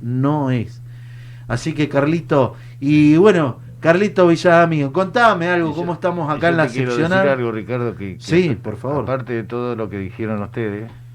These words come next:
Speaker 2: nosotros estamos defendiendo un servicio público para que sea, vuelva a ser el ferrocarril que era. Y que hoy, hoy lo vemos como está. Y nosotros, en cada uno, con lo, por ejemplo, con los gremios hermanos que han luchado para mantenerlo esto, porque la idea era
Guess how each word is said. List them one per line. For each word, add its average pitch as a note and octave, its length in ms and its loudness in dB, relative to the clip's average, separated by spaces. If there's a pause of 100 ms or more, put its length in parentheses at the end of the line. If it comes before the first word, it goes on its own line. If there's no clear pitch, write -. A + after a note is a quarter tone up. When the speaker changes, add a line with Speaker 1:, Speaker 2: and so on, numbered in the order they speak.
(120)
Speaker 2:
nosotros A2+ 440 -8
estamos A2+ 320 -6
defendiendo A2 500 -6
un A2 60 -8
servicio A2 520 -8
público G2+ 520 -8
para F2+ 240 -8
que G2 160 -10
sea, A2 480 -6 (200)
vuelva A2 280 0
a G2 40 0
ser A2+ 180 -4
el G#2 100 -4
ferrocarril G2+ 640 -4
que A#2+ 240 0
era. D#2+ 160 -6 (1200)
Y F2 140 -8
que G2 200 -2
hoy, A#2 360 4
hoy G#2 180 2
lo A2 140 2
vemos G#2+ 300 0
como G2 200 -2
está. A2 340 -2 (1200)
Y E2+ 80 -8
nosotros, G#2+ 560 -2
en G2 160 -4
cada C3 280 2
uno, A#2+ 360 0
con F#2 200 -4
lo, F2 120 -6 (160)
por F2+ 120 0
ejemplo, G2+ 340 0
con F#2 120 0
los F#2+ 140 0
gremios A2 320 0
hermanos G#2+ 360 -2
que A2 120 -2
han A2 100 0
luchado B2 440 0
para G2 200 -2
mantenerlo G#2+ 640 -2
esto, F#2+ 240 -4
porque E2 320 -10
la F#2 80 -2
idea A#2 320 2
era F#2+ 400 -2